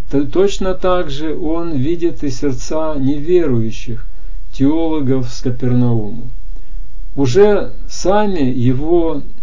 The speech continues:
последующие слова должны были привести их,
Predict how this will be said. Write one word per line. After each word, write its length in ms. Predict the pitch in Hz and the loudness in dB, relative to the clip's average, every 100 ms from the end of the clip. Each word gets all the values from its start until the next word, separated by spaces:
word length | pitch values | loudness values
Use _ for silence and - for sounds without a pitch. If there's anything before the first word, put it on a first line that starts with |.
| - - - - - - - - - - - - - | -2 0 0 0 0 -2 0 0 0 0 0 0 0
последующие 840 | 127 120 165 180 170 151 - 139 | 0 0 2 2 2 0 0 0
слова 720 | 120 135 135 131 165 175 170 - - - - - - - - - - | 0 0 0 0 0 0 0 -2 -2 -2 -2 -2 0 0 0 0 0
должны 400 | 131 147 175 202 | 2 2 2 0
были 280 | 180 190 185 | 2 4 2
привести 920 | - 165 170 175 - - 190 190 180 | 2 0 0 0 0 0 0 0 0
их, 200 | - | 0